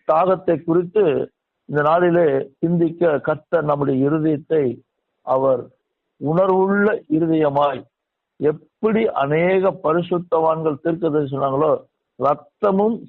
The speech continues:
சதையுமான உணர்வுள்ள இருதயத்தை கர்த்தர் இந்த காலவெளியிலே நமக்கு தந்தருள்வாராக. முதலாவது நாம்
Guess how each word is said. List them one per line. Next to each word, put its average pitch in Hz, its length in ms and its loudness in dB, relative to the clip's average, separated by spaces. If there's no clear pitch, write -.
சதையுமான 170 960 0
உணர்வுள்ள 170 640 0
இருதயத்தை 160 640 0
கர்த்தர் 151 300 -4
இந்த 143 200 -2
காலவெளியிலே 143 480 0
நமக்கு 131 440 -4
தந்தருள்வாராக. 120 1000 0
முதலாவது 190 960 0
நாம் 143 340 -2